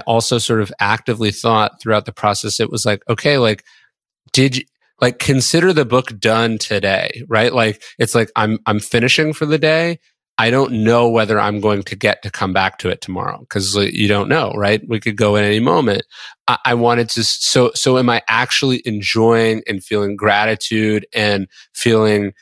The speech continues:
sort of purpose in the day-to-dayness of it, not in the,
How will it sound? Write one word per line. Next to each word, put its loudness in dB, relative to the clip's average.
sort 0
of -8
purpose 0
in -2
the 0
day-to-dayness 2
of 0
it, 0
not 2
in -2
the, 0